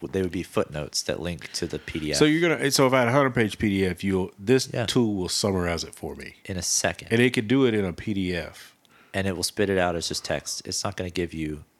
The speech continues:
Speaker 1: a new P D F. It's just text that says, "Hey, here's what's in the P D F."
Speaker 2: I like that.
Speaker 1: It's
Speaker 2: That would
Speaker 1: ama-
Speaker 2: be useful for me in my real job.
Speaker 1: Would it? Because I'm gonna send it to you, and
Speaker 2: Send
Speaker 1: you're,
Speaker 2: it to me.
Speaker 1: you're going to trial it.
Speaker 2: That would be good.
Speaker 1: And then you're going to tell our viewers how well it worked or didn't work.
Speaker 2: I would.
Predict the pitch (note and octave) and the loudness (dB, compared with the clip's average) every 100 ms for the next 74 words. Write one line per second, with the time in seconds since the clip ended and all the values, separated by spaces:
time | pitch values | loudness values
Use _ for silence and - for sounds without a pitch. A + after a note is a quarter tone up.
0 | _ - D#2+ E2+ - D2 A#1+ A#1+ - - | _ -12 -8 -8 -6 -10 -6 -10 -10 -12
1 | - D#2+ - _ _ - _ _ - G2 | -6 -6 -8 _ _ -20 _ _ -4 -2
2 | F#2+ - - - F2+ E2 - E2+ D2+ D#2 | -2 -6 -6 -4 -2 -4 -4 -4 -4 -8
3 | D#2 D#2 - D2+ - - - - - _ | -8 -10 -10 -12 -12 -10 -10 -12 -20 _
4 | _ G2+ C3+ G#3+ - - - _ _ F#2+ | _ 0 0 0 -10 -14 -16 _ _ 4
5 | B2+ G3 D#3+ D#3 D#3 - B2+ G#2+ A2 D#3+ | 6 6 6 6 6 4 -4 -2 2 4
6 | C#3+ F2 E2 F2+ F#3+ F2+ C#2+ - G2 C3+ | 4 2 2 4 6 4 0 0 2 2
7 | - - A#2 A2+ G2 - G2+ A2+ G#2+ C3+ | 0 -4 2 2 2 0 0 0 0 2
8 | D3 - F2 D#2+ E2 - - G#3 C3 G2 | 0 -2 -2 0 -2 2 4 4 4 0
9 | D2+ G2+ G#2+ G#2+ G2 - G#1+ G1+ - _ | 0 0 0 0 -2 -2 -2 -4 -10 _
10 | _ _ - A2 G#2+ A#2 G2+ G2+ G2+ G2+ | _ _ -6 -2 0 2 4 4 4 2
11 | G2 G2 F#2 G2+ G2 F#2 G2 A2+ A2 E2+ | 2 0 0 0 2 0 0 0 2 0
12 | F2 F#2 F2+ F2 E2+ G2+ G2 F#2+ G2 G2+ | 0 0 0 -2 -2 -4 -2 -4 -4 -6
13 | D#2 - - _ _ - F#2 F#2 F#2+ | -10 -12 -14 _ _ -4 0 0 -2